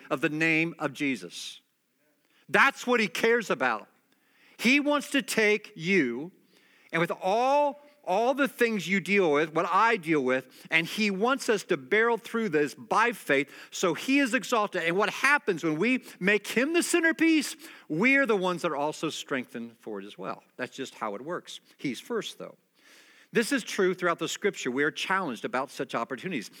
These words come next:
Colossians four three, "Pray for us too, that God may open a door for our message, so that we may proclaim the mystery of Christ, for which I'm in chains." It also says in that chapter,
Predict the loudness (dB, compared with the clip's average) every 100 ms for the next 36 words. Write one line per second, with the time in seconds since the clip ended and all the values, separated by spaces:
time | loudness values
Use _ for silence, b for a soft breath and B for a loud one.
0 | B -2 -2 -2 -6 -4 0 0 0 0
1 | 0 -2 B B 0 2 2 0 0 0
2 | -2 0 0 2 0 2 2 2 0 -2
3 | 0 0 0 0 0 0 -2 -2 -4 -4
4 | B B -2 0 2 2 2 2 0 -2
5 | 0 -2 -2 -4 -4 -4 0 0 0 -4
6 | 0 2 0 -6 B B 0 0 0 -2
7 | -2 -2 -2 0 0 0 -6 -14 -18 _
8 | b b b b -2 0 -2 0 0 0
9 | 0 0 0 0 0 0 0 -2